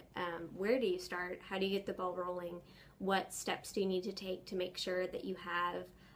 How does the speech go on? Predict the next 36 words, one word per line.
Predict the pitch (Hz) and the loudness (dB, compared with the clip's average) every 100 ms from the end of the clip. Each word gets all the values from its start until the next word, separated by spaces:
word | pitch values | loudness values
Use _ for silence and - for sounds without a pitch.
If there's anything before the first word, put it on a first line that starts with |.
| - | -4
all | 190 | 0
the | 190 190 | 2 0
people | - 196 196 | -2 -2 0
you | 190 185 | 2 2
need | 185 185 185 185 180 - | 2 2 2 2 0 -4
and | - 175 175 175 | -4 -2 -2 -4
all | 175 175 | -4 -4
the | - | 0
aspects | 190 180 - 185 - | 0 0 -4 -6 -4
that | - | -2
you | 190 185 | 0 0
need | 180 180 180 | 0 -4 -6
to | - | -4
execute | 180 175 - - - 180 | -6 -6 -12 -10 -6 -6
an | 185 | -4
event? | - 180 185 - - - - - - 175 | -6 -6 -8 -10 -18 -20 -20 -20 -6 -2
Um, | 165 160 175 185 - - - - | -2 -4 -8 -12 -18 -20 -10 4
overall, | 220 220 214 208 | 6 8 8 6
I | - | 2
just | 196 190 196 | -2 -6 -4
wanted | 190 190 190 | 0 0 -2
to | - 190 | -4 -2
understand | 185 185 - 190 180 180 185 | 0 0 -2 0 0 0 -4
how | 180 175 180 - | -2 0 2 0
all | 180 190 | 0 0
of | |
the | 185 | 0
vendors | 180 175 185 190 | -2 -2 -2 -4
got | 180 - | -8 -6
together | - 185 196 196 196 196 - | -2 0 2 2 2 0 -6
and | 180 | -6
how | 202 | -6
they | 180 175 - | -4 -4 -4
executed | - - 202 202 190 185 | -6 -8 -4 -2 0 0
the | 185 | 0
event, | 185 185 185 185 | -2 -2 -2 -4